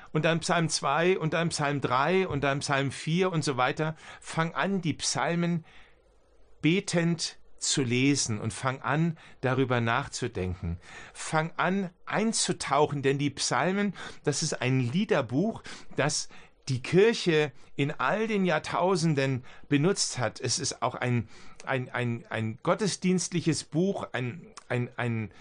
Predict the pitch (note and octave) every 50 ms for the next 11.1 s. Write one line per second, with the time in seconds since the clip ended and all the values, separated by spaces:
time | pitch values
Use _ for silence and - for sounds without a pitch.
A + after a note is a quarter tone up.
0 | - - - - - A#2+ A#2+ A2+ - D3+ G3 G3+ - - D3 C#3 C3 - - C#3
1 | B2 A2+ G2 - - - - - - - - - - A#2 C#3+ F3 G#3 G#3 G3 G3
2 | F#3 F3+ F3 D#3+ - - - - - - - - E3 F#3 A3+ A3 - G3+ F#3+ F#3+
3 | F#3 F#3 E3 - - - E3+ E3+ F3+ F#3+ E3 F3 F3+ E3+ C#3+ C3+ B2+ B2 - D3
4 | B2+ C#3 D3+ C3 B2 B2+ D3 E3+ E3 D#3 D#3 D3 - - B2+ B2+ C3+ C#3+ D#3 E3
5 | - - - - - - - - - - - - - D#3 F3+ F#3+ F#3+ F3+ D#3+ C#3+
6 | C3 D3+ - - - - C3 D3 D3+ D3+ D#3 D3+ A#2+ B2+ C3 C3 C#3 C#3 E3+ G#3
7 | G#3+ - - D3 C#3 D3 C3 - - - C#3+ D#3 C#3 - C3 A2 G#2 A#2+ C3+ D#3
8 | D#3+ E3 F3 E3+ - - - - - - - - - A#2 C#3+ E3 E3+ E3+ D#3+ -
9 | - - - - - - - - - - - - - - - - - - - -
10 | C#3 B2+ - - - - - - C3 B2 - - E3+ G3 F3+ - - E3+ E3 -
11 | -